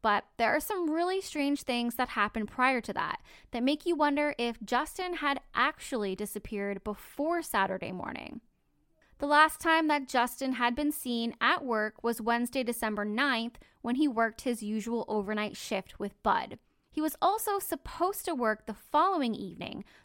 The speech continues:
Thursday, December tenth, but he didn't go in. And what's really strange is that Justin wasn't the one to call or text the shift manager to let him know. It was actually Bud who called in sick for him. But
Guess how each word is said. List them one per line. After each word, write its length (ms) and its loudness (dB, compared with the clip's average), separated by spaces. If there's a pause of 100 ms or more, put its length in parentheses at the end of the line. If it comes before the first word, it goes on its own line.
(100)
Thursday, 360 2
December 380 0
tenth, 400 -4 (380)
but 340 6
he 220 -6
didn't 340 -2
go 260 2
in. 440 -4 (380)
And 360 2
what's 280 0
really 400 -2
strange 600 -2
is 180 -4
that 240 0
Justin 600 0
wasn't 300 2
the 80 0
one 340 -2
to 100 -8
call 460 2
or 180 -4
text 420 -8
the 80 -6
shift 300 -6
manager 720 0
to 80 -6
let 180 -2
him 180 -4
know. 320 2 (360)
It 80 -2
was 120 2
actually 440 0
Bud 460 4
who 120 -2
called 300 0
in 120 -2
sick 280 -6
for 100 -12
him. 320 -12 (180)
But 220 0